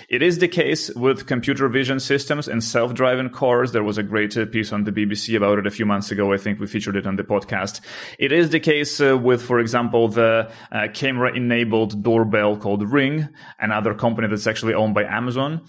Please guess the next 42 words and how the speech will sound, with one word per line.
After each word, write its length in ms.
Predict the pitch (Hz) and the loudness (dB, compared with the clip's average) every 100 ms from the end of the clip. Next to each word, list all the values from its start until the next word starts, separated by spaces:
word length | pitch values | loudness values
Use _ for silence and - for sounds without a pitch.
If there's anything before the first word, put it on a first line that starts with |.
| - - - - | -18 -20 -18 -4
Or, 220 | 104 131 | 2 2
for 180 | 127 131 | 2 2
example, 400 | 120 131 123 120 | 2 2 2 2
with, 240 | 120 113 | 2 4
uh, 100 | 120 | 2
document 520 | 117 123 120 123 120 | 4 2 2 0 0
verification 720 | 113 120 117 117 131 135 143 | 2 0 0 0 -2 0 -4
systems, 600 | 131 135 127 139 131 131 - - - | -2 -2 0 -2 -2 -4 -8 -14 -4
uh, 240 | 110 110 | -2 0
that's, 400 | 107 113 107 - | 2 0 0 -2
uh, 380 | 117 107 107 110 - | 0 2 2 0 -4
for 160 | - 104 | -4 -2
example, 340 | 107 104 107 | 0 -2 -2
Veriv 540 | 113 117 113 113 117 | 0 2 2 0 -2
that 280 | 104 104 104 | -2 0 0
you, 220 | 107 104 | -2 0
Natalie, 380 | 104 101 104 104 | 0 0 -2 0
mentioned, 560 | 104 101 101 113 101 110 | 2 0 0 0 0 2
uh, 280 | 107 104 104 - - - | 2 2 0 -4 -12 -2
uh, 220 | 101 101 | 0 0
before. 500 | 107 104 110 107 104 - - - | -2 -2 0 0 0 -6 -14 -2
Uh, 80 | 117 | 0
the 120 | 123 | 4
list 280 | 143 180 170 | 4 4 4
goes 280 | 165 165 - | 4 4 2
on, 360 | 139 143 151 - | 2 4 2 0
and 200 | 135 135 | -2 0
it's 200 | 139 - | 0 0
not 260 | 151 196 | 2 2
necessarily 680 | 185 175 170 - 160 165 147 | 0 0 0 2 4 6 4
bad. 380 | 117 131 135 147 | 2 0 0 0
It's 140 | 120 117 | -2 0
just 240 | 143 147 | -2 0
something 320 | 147 156 175 | -2 0 2
that 160 | 147 147 | 2 2
we 100 | 135 | 0
need 180 | 135 131 | -2 -2
to 60 | |
be 120 | 131 123 | -2 -2
more 260 | 123 127 | 0 0
aware 440 | - 110 123 131 104 | 0 2 2 4 2
of. 260 | - - | 0 -8